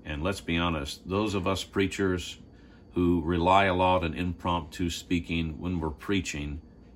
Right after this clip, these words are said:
we have all had our minds go blank, and it can be a little embarrassing. Uh, but understand that your people understand. Everybody has these problems, whether we're speaking publicly or even in conversation.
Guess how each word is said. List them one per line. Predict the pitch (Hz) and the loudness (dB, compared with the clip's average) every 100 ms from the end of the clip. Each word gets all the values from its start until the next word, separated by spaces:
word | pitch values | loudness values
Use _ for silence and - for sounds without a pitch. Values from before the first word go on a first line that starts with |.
| - | -6
we | 87 98 87 | 0 2 2
have | 87 | 0
all | 80 107 107 101 | 0 4 6 6
had | 92 90 85 | 4 4 4
our | 80 | 2
minds | 82 80 82 80 78 | 2 2 2 -2 -4
go | 85 80 | -2 -2
blank, | 76 78 73 69 - - - - - | -2 -4 -6 -10 -16 -20 -20 -16 -6
and | 104 | -4
it | 113 | -2
can | 104 | 0
be | 95 98 | 4 4
a | |
little | 98 95 87 | 4 2 2
embarrassing. | 85 87 87 82 - 67 - - - - - - - | 0 2 2 0 -4 -6 -8 -14 -20 -20 -20 -18 -6
Uh, | 110 107 - | -4 -6 -4
but | 127 139 | 0 2
understand | 151 139 - 104 98 117 127 | 4 2 0 0 2 2 0
that | 107 107 107 | 2 0 0
your | 107 | -2
people | 110 196 160 113 | 0 -2 0 2
understand. | 92 76 - 69 - - - | 2 -2 -6 -8 -8 -14 -10
Everybody | 156 175 135 107 104 - | -4 0 2 2 0 -4
has | - 95 90 | -4 -2 -2
these | 78 71 | -2 -6
problems, | - 71 69 120 127 | -4 -2 0 0 -2
whether | 82 90 85 | 0 0 0
we're | 85 | -2
speaking | - 95 87 87 | -4 -6 -4 -4
publicly | 80 85 104 - 110 | 0 0 0 0 -2
or | 117 | 0
even | 82 95 | 0 0
in | 101 101 | -2 -4
conversation. | 104 107 98 95 110 110 - 82 | 0 0 0 -4 -2 -2 -2 -8